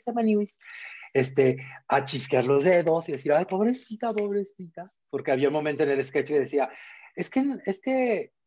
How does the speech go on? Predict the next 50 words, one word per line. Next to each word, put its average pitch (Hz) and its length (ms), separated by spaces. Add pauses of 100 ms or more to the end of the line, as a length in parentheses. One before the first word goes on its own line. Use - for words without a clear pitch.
(460)
no, 151 220
nos 151 380
atraparon 180 560
los 254 120
policías 196 320
por 220 180
culpa 196 240
de 180 100
esta 202 180
mensa 170 680 (540)
que 156 120
se 165 100
le 143 80
atoraron 151 320
los 175 120
tacones 147 440
en 139 80
las 127 120
escaleras 131 480
eléctricas". 143 760
Y 123 60
decía, 143 320
"Tú, 262 240
idiota, 180 380
que 151 120
no 165 100
sabes 160 340
caminar 139 420
en 143 80
tacones. 135 300
Ay, 214 180
pobrecita, 220 540
pobrecita". 127 520 (240)
Era 214 180
algo 190 160
así, 156 240
¿no? 165 140
Que 135 80
decía 117 200
el - 100
sketch. - 260 (580)
Y 165 120
se - 180
quedó 160 220
el 165 80
pobrecita, 196 460
pobrecita. 202 640 (240)
Sale 247 320
al 240 120
aire 220 560